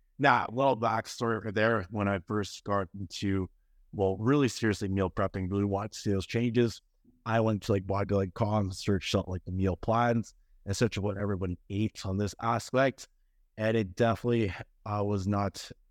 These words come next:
very, like, appetizing, I'll tell you that, in terms of, like, the food-wise. I remember the first meal, meal plan was just plain oats. Then I had, like, what was it, cashews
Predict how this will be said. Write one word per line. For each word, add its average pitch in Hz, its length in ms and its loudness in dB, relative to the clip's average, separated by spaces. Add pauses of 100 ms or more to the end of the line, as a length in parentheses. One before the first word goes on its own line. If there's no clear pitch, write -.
very, 98 500 -2 (220)
like, 95 280 -6
appetizing, 95 440 0
I'll 82 80 -10
tell 98 120 -2
you 95 80 -2
that, 92 260 -4
in 90 80 -10
terms 95 320 -4
of, 92 120 -4
like, 82 140 -10
the - 100 -12
food-wise. 117 640 2 (440)
I 107 160 -2 (300)
remember 107 320 -2
the 92 120 -6
first 113 300 -2
meal, 113 340 0 (180)
meal 104 240 0
plan 104 280 -2
was 90 140 -6
just 90 200 -14 (320)
plain 135 240 4
oats. - 460 2 (420)
Then 113 120 0
I 113 60 2
had, 113 280 2
like, 104 260 0 (100)
what 104 260 -4
was 95 120 -4
it, - 200 -8 (380)
cashews 123 720 0